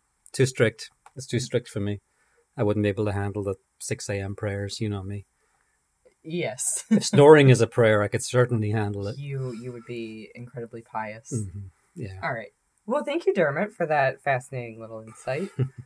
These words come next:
Speaker 1: <laughs>
Speaker 2: We've got a few other items of business,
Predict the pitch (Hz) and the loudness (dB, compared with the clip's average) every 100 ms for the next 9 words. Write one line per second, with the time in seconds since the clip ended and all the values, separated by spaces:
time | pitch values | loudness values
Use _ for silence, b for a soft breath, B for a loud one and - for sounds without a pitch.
0 | _ _ _ _ - 196 175 190 170 175 | _ _ _ _ -2 0 6 6 6 4
1 | 185 - - 226 254 269 240 226 220 208 | 2 -2 -8 -6 -2 6 6 10 8 8
2 | 208 202 202 170 196 226 349 - - | 4 2 0 -2 -2 -2 -4 -6 -10